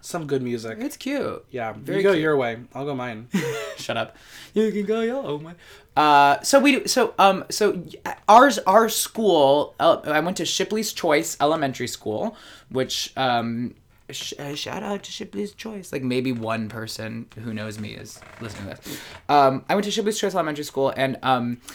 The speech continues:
Speaker 2: um, it, it, our, we did kind of a similar thing where it was, like, usually a review. So, like, I don't know, maybe two years before us, it was, like, a Disney review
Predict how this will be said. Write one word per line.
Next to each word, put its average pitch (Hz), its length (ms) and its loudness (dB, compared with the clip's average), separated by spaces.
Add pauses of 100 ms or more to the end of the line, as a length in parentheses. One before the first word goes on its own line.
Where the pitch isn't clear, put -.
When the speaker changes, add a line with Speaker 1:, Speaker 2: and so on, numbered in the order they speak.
(320)
Speaker 2:
um, 123 420 0 (400)
it, 185 180 -2
it, - 140 -8 (160)
our, 196 180 8
we 202 140 2
did - 160 2
kind 190 240 0
of 160 80 2
a 156 40 0
similar 139 380 0
thing 117 320 -4
where 113 140 -4
it 90 40 -6
was, 120 140 -6
like, 120 160 -4
usually 123 460 -4
a 117 60 -4
review. 110 540 -8
So, - 200 -6
like, 139 340 -2
I 135 100 -2
don't 127 120 -4
know, 117 100 -6
maybe 127 240 -4
two 120 180 -8
years 127 200 -4
before 120 400 -6
us, 117 180 -6
it 113 100 -10
was, 113 140 -10
like, 117 140 -8
a 127 40 -4
Disney 139 480 2
review 110 560 -6